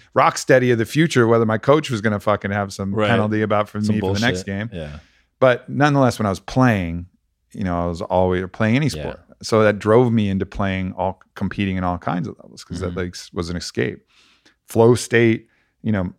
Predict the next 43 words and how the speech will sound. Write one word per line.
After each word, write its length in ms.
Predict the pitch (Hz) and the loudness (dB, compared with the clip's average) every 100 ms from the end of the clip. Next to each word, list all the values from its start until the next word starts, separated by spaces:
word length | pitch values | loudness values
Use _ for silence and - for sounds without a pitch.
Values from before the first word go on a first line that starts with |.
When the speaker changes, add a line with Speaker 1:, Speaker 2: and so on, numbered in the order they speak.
| _ | _
Speaker 1:
meditation, 840 | - 107 101 - 113 113 - 113 110 | -2 -2 -2 0 0 0 -2 0 0
hiking, 580 | 110 110 - 110 107 - _ _ - | 0 0 0 -4 -4 -8 _ _ -20
and 80 | - | -16
fucking 480 | 92 85 92 85 - | -14 -10 -10 -10 -14
pl-, 160 | - - | -20 -12
you 100 | 104 | -8
know, 120 | 90 78 | -8 -8
plant 280 | - 95 | -6 -6
medicines, 480 | 85 78 - 85 78 | -8 -12 -12 -14 -10
obviously. 480 | 85 85 82 - 82 69 | -8 -8 -8 -16 -16 -14
Speaker 2:
Yeah. 220 | 67 71 80 _ | -14 -14 -20 _
Speaker 1:
I 100 | - | -8
mean, 160 | 87 87 | -6 -4
that 240 | 101 101 | -2 -2
is, 220 | 92 87 92 | -2 -4 -4
like, 240 | 82 - | -6 -8
this 180 | 87 - | -10 -8
place 380 | - 87 82 95 | -6 -6 -8 -10
where 80 | |
you 160 | 95 110 | -6 -6
can 140 | 98 | -8
just 220 | 87 85 - - - | -12 -14 -12 -12 -8
sit 340 | 104 87 85 _ | -6 -6 -8 _
and 260 | 92 90 92 | -8 -6 -6
marvel 560 | 87 85 92 92 85 87 | -6 -4 -6 -6 -10 -12
at 120 | - | -10
the 80 | 92 | -12
world 340 | 90 87 87 | -8 -8 -8
around 460 | 85 85 85 87 85 | -10 -10 -10 -10 -14
you 160 | 82 _ _ _ _ _ - | -18 _ _ _ _ _ -14
and 120 | 87 | -12
just 220 | 82 - | -10 -12
feel 380 | - 101 95 85 | -12 -6 -4 -4
connected 480 | - 90 85 - 90 | -8 -8 -8 -8 -10
to 80 | 85 | -6
all 180 | 87 82 | -6 -6
things. 320 | 92 85 85 | -8 -10 -10
And, 140 | 85 - - - - - | -12 -12 -16 -16 -18 -8
and 160 | 101 104 | -6 -4
at 140 | 107 | 0
least 220 | 135 139 | 0 -2
feeling 360 | - 110 120 139 | -4 0 2 2
that 300 | 143 151 | 0 -2